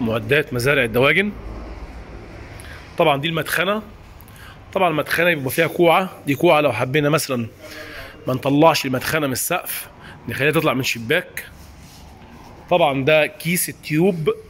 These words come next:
التيوب بتاع الهيتر. وطبعًا دي المدخنة اهي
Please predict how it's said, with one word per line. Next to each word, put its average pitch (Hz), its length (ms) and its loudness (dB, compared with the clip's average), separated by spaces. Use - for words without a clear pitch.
التيوب 156 380 0
بتاع 139 240 -2
الهيتر. 165 420 0
وطبعًا 139 600 0
دي 127 520 -2
المدخنة 131 500 -2
اهي 160 240 0